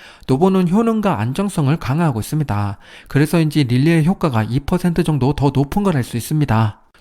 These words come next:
다음으로 실적을 비교해 볼게요. 둘 다 올해 일 분기 저조한 성적을 보여줬었죠. 그렇다 보니까 주가도 맥을 못 추고 있는 상황이었습니다. 그리고 이번 실적이 발표가 된 건데요. 둘 다 오르긴 했지만 기대에 못 미치는 수준입니다.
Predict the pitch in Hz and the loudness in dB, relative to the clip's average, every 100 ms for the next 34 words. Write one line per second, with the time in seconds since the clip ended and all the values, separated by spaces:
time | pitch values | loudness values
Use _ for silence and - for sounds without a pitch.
0 | - _ - - 139 165 175 - 233 233 | -20 _ -14 -4 0 2 0 0 0 2
1 | 220 208 131 123 120 170 151 120 127 165 | 2 2 2 0 0 0 2 0 0 0
2 | 185 160 139 147 214 220 226 151 - 120 | 2 4 6 4 4 2 0 0 0 -2
3 | 143 175 175 190 185 170 - 165 156 - | 0 2 0 0 0 0 0 0 0 -2
4 | 110 - 170 110 - - - - 202 214 | -4 0 0 -2 -8 -20 -20 -2 0 2
5 | 208 180 139 127 123 - - 151 147 117 | 2 0 0 0 0 -4 -2 2 2 2
6 | 123 160 113 127 196 208 196 185 165 131 | 2 2 0 -4 -2 0 0 -2 -2 0
7 | 110 104 151 147 107 104 98 - - - | -2 -4 -4 -2 -2 -2 -4 -12 -20 -2
8 | 143 147 127 127 147 147 196 202 175 135 | 2 2 2 2 2 0 -2 -2 -2 -2
9 | 117 - 151 147 131 120 107 147 139 113 | -4 -2 0 0 0 0 0 -2 -2 -6
10 | - - - 170 180 196 139 175 175 214 | -14 -20 -4 0 4 4 4 4 2 0
11 | - 170 135 135 - 135 151 131 196 214 | 0 2 2 0 -2 0 0 0 0 0
12 | 214 190 151 - 113 147 147 107 104 98 | -2 0 -2 -2 -2 -2 0 -2 -2 -6